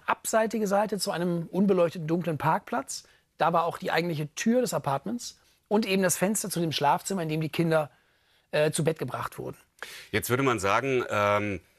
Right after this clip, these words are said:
Speaker 2: das haben wir vielleicht als Eltern auch schon mal gemacht, wenn wir im Urlaub waren, die Kinder frühzeitig ins Bett gebracht.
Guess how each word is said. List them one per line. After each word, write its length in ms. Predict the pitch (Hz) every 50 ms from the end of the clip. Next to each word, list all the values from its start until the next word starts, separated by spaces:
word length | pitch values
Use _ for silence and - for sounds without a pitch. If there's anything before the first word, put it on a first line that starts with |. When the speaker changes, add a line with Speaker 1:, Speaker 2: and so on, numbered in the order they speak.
| _ _ -
Speaker 2:
das 220 | - 104 - -
haben 200 | 101 104 101 95
wir 160 | 92 101 110
vielleicht 400 | 104 - 110 98 104 107 104 -
als 140 | - 98 -
Eltern 300 | - 101 98 - 95 87
auch 120 | 78 117 -
schon 160 | - 117 107
mal 140 | 98 95 90
gemacht, 340 | 87 92 90 92 92 - -
wenn 160 | 98 95 92
wir 100 | 95 92
im 120 | 92 92
Urlaub 420 | - 92 104 110 104 95 101 95 -
waren, 260 | 98 95 98 104 107
die 80 | 98 90
Kinder 340 | - - 104 101 104 98
frühzeitig 480 | 90 - 110 104 - - 101 92 85 87
ins 160 | 98 90 -
Bett 220 | - 90 92 - -
gebracht. 400 | - 107 - 95 110 113 -